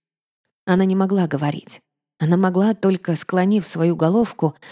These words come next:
разливать вокруг себя тонкий и свежий запах. И этот запах был её словами, слезами и молитвой.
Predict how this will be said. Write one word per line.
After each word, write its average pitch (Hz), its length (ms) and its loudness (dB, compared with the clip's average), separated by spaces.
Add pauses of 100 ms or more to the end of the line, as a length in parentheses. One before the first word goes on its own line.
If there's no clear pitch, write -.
(140)
разливать 220 580 0
вокруг 175 360 -2
себя 202 340 0
тонкий 226 540 -2
и 185 180 -2
свежий 190 400 -2
запах. 143 540 -6 (580)
И 156 220 0
этот 160 300 -2
запах 160 460 0
был 175 220 2
её 170 220 0
словами, 175 600 -4 (440)
слезами 143 760 -4 (200)
и 156 100 -2
молитвой. 151 640 -6